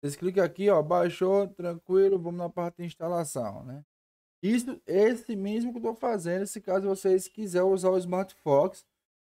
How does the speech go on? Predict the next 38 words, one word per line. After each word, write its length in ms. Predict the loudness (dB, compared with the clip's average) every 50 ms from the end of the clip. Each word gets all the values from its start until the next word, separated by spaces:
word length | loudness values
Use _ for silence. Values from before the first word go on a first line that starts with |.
| _ _ _ _ _ _ _ -12
E 60 | -12
se 100 | -8 -8
você 140 | -6 -4 -4
já, 120 | -4 -2 0
já 180 | 2 2 0
tem 120 | 2 0 -2
um 40 |
emulador 580 | 0 0 0 2 2 2 4 4 6 4 4 4
que 140 | 2 -4 -8
funciona, 680 | -8 -8 -10 -8 -8 -4 -4 0 2 2 4 4 2
bacana, 760 | 2 2 -2 -2 -2 -2 0 2 2 2 2 2 0 -2 -4
que 120 | -8 -8
não 100 | -8 -8
tem 160 | -8 -6 -8
o 40 | -8
que 120 | -8 -8 -6
mexer, 640 | -2 -2 -2 -2 0 2 2 4 4 2 0 -2 _ _ _ _ _ _ _ _ _ _ _ _ _ _ _ _ _ _ _ -6 -6
é, 640 | -4 -2 2 4 4 6 6 6 4 4 2 0 -2
é, 80 | -6 _ _ _
veja 320 | -6 2 2 4 4 4
o 60 | 0
vídeo 240 | 2 4 4 4 4
até 160 | 2 0 -2
o 80 | -2 -2
final, 680 | -2 -4 -4 0 2 4 6 6 4 2 -2 -6 -14 _ _ _ _ _ _ _ _ _ _ _ _ _ _ _ _ _ _ _ _ 2
ou 80 | 4 4
até 220 | 4 4 2 -2
no 80 | 0 0
meio, 400 | 0 2 4 4 6 6 4 2
não 120 | 0 -4
sei, 320 | -6 0 2 2 2 4 2
até 300 | 2 2 0 0 -2 -4
o 40 |
momento 200 | -4 -4 -4 -6
que 60 | -4 -2
eu 40 |
vou 100 | -2 -2
chegar 420 | -2 0 -2 0 0 0 -2 -2